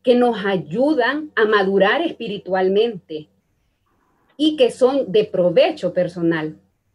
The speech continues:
Pero ya que son de provecho personal, también son de provecho y para el servicio de la comunidad, de la iglesia y de a todos aquellos que nos rodean. Porque uno de los mandamientos,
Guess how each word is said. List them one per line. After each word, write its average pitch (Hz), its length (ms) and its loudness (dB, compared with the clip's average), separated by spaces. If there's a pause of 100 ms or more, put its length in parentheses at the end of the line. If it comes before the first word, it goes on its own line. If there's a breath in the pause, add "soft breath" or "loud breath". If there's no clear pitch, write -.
(140)
Pero 233 240 6
ya 233 220 0
que 320 100 0
son 302 240 -2
de 320 80 0
provecho 240 580 0
personal, 190 560 -2
también 226 300 0
son 254 180 0
de 254 260 0 (180)
provecho 220 800 0
y 220 160 -12
para 196 160 -2
el 175 100 0
servicio 269 1000 -2 (140)
de 196 160 0
la 185 180 0
comunidad, 175 380 -4 (260)
de 190 180 -2
la 170 140 2
iglesia 262 840 0 (140)
y 240 140 -4
de 185 180 2
a 165 160 -6
todos 262 320 4
aquellos 233 500 2
que 175 120 -10
nos 170 180 -6
rodean. 156 540 -8 (600)
Porque 220 340 2
uno 240 280 4
de 285 80 4
los 269 120 4
mandamientos, 196 1160 -2